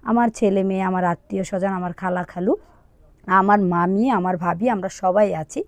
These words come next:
ঠিক আছে? আমরা কিন্তু ট্রেনের অপেক্ষায় আছি। তো ট্রেন আছে, তো এই জন্য আমার একটা কবিতা মনে হলো যে, "ঝকঝকঝক ট্রেন চলছে রাত দুপুরে, ওই ট্রেন চলছে, ট্রেন চলছে, ট্রেনের বাড়ি কই?"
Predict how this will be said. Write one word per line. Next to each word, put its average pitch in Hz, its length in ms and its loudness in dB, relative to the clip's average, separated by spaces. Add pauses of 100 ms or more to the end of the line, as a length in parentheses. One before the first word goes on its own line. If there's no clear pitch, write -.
(320)
ঠিক 262 140 -2
আছে? 294 260 2
আমরা 180 240 -2
কিন্তু 247 360 2
ট্রেনের 247 460 0
অপেক্ষায় 185 480 -2
আছি। 160 280 -12 (300)
তো 269 200 6
ট্রেন 285 400 4
আছে, 233 420 2
তো - 140 -2
এই 226 180 2
জন্য 247 260 0
আমার 190 220 -2
একটা 190 360 -2
কবিতা 233 340 0
মনে 180 260 -2
হলো 175 280 0
যে, 214 140 -2
"ঝকঝকঝক 247 880 0
ট্রেন 202 260 2
চলছে 180 440 -2 (340)
রাত 233 180 6
দুপুরে, 226 500 2
ওই 202 240 4 (120)
ট্রেন 381 260 4
চলছে, 277 400 6
ট্রেন 202 360 -2
চলছে, 180 380 -4
ট্রেনের 330 500 6
বাড়ি 180 320 6
কই?" 180 180 -8